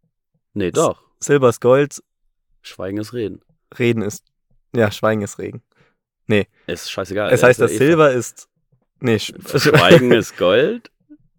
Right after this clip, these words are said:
Speaker 1: Nee.
Speaker 2: Sil-, Reden ist Silber, Schweigen ist Gold.
Speaker 1: Echt?
Speaker 2: Glaub ich.
Speaker 1: Gefährliches
Speaker 2: Also Silber ist
Speaker 1: Halbwissen.
Speaker 2: Gold und Reden ist Schweigen.
Speaker 1: Ja.
Speaker 2: Ja. Das wär's gewesen.
Speaker 1: Wär auch ein guter Folgenname.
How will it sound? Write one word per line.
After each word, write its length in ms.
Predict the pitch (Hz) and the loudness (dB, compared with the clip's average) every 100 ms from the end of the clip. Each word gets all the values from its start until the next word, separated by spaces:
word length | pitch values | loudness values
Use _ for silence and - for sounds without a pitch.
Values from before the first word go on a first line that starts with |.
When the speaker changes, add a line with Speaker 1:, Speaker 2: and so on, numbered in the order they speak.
| _ | _
Speaker 1:
Nee. 360 | 92 80 57 _ _ _ _ _ | -8 -6 -8 _ _ _ _ _
Speaker 2:
Sil-, 400 | - - 139 - - 131 | -6 2 2 0 -10 -6
Reden 460 | 131 139 160 151 | 2 2 2 0
ist 260 | 135 - - | -4 -8 -6
Silber, 380 | 127 139 139 131 | -4 -2 -2 -4
Schweigen 400 | - 107 113 104 | -2 -2 -2 -4
ist 140 | - | -8
Gold. 420 | - 101 - - _ _ _ | -6 -6 -8 -20 _ _ _
Speaker 1:
Echt? 440 | 113 170 - - _ _ _ _ _ | -4 -4 -8 -20 _ _ _ _ _
Speaker 2:
Glaub 260 | 107 98 | -4 -4
ich. 200 | 101 - _ _ _ _ _ _ _ _ _ _ - | -4 -10 _ _ _ _ _ _ _ _ _ _ -20
Speaker 1:
Gefährliches 400 | - 123 120 151 110 | 0 2 4 2 4
Speaker 2:
Also 40 | |
Silber 300 | 123 107 131 | 4 6 8
ist 100 | 120 | 6
Speaker 1:
Halbwissen. 60 | 160 | 6
Speaker 2:
Gold 480 | 117 123 180 - - - | 6 8 6 0 -10 -4
und 260 | 113 107 | -4 -2
Reden 240 | 113 120 110 | 0 0 -2
ist 180 | - - | -8 -12
Schweigen. 360 | 107 - - _ _ | -12 -10 -12 _ _
Speaker 1:
Ja. 240 | 101 85 - _ _ _ _ _ - | -4 -4 -6 _ _ _ _ _ -14
Speaker 2:
Ja. 120 | - - _ _ _ _ _ _ _ _ _ _ | -14 -16 _ _ _ _ _ _ _ _ _ _
Das 280 | - - | -18 -16
wär's 300 | 107 104 110 - | -12 -12 -12 -14
gewesen. 380 | 101 104 - | -14 -14 -12
Speaker 1:
Wär 200 | 87 87 | -8 -6
auch 80 | 82 | -8
ein 80 | 87 | -10
guter 240 | 90 85 | -12 -12
Folgenname. 540 | 82 85 73 69 73 | -12 -12 -12 -14 -18